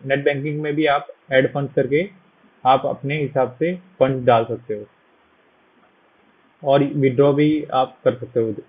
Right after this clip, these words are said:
अब बात कर लेते हैं ऐप्स की। अब ये जो basic apps है, अगर आपने कोई Zerodha related कोई भी ऐप हो जो आपने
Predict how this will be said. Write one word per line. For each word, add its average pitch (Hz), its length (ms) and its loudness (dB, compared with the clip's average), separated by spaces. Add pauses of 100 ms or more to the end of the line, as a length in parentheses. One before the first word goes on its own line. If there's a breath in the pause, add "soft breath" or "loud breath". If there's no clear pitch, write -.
(120)
अब 143 60 0
बात 143 300 2
कर 160 80 6
लेते 151 300 4
हैं 180 160 0
ऐप्स 131 300 -2 (140)
की। 117 140 -4 (720)
अब 156 140 0
ये 208 180 8
जो 214 180 4
basic 156 460 6
apps 160 320 4
है, 160 60 6
अगर 135 280 4
आपने 151 300 2
कोई 160 180 4
Zerodha 147 800 4 (280)
related 135 720 2 (200)
कोई 135 180 6
भी 143 160 2
ऐप 131 280 2
हो 147 100 4
जो 139 140 2
आपने 143 640 -2